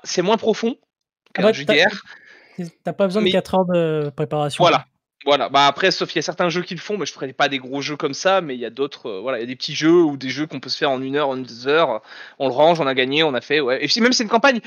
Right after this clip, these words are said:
Speaker 1: je fais une partie, et puis la prochaine fois je fais une autre, et cetera.
Speaker 2: Un
Speaker 1: Mais,
Speaker 2: petit
Speaker 1: euh,
Speaker 2: rythme.
Speaker 1: J D R, euh, pff, J D R, tu fais une soirée pour un perso déjà, on le sait tous, hein, et encore. <laughs>
Speaker 2: Alors,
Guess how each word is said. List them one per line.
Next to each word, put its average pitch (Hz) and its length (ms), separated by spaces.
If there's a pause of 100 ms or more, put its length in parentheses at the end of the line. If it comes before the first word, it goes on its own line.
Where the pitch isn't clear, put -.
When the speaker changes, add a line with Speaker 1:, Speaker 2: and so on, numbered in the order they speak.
(140)
Speaker 1:
je - 80
fais - 80
une 151 60
partie, 214 540
et - 40
puis 147 120
la 139 40
prochaine - 240
fois 156 120
je - 80
fais 127 120
une 117 140
autre, 156 280
et - 40
cetera. - 340 (280)
Speaker 2:
Un - 20 (340)
Speaker 1:
Mais, 127 220
Speaker 2:
petit 117 120
Speaker 1:
euh, 165 40
Speaker 2:
rythme. 170 260
Speaker 1:
J 180 100
D 190 40
R, 170 240
euh, 117 140
pff, - 240 (180)
J 147 120
D 180 100
R, 202 80
tu - 80
fais 185 120
une 170 60
soirée 180 300
pour 160 160
un 147 60
perso 170 280
déjà, 131 220
on 120 60
le 117 60
sait 143 140
tous, - 280
hein, 120 340
et 135 100
encore. 131 340 (380)
<laughs> - 480
Speaker 2:
Alors, 180 160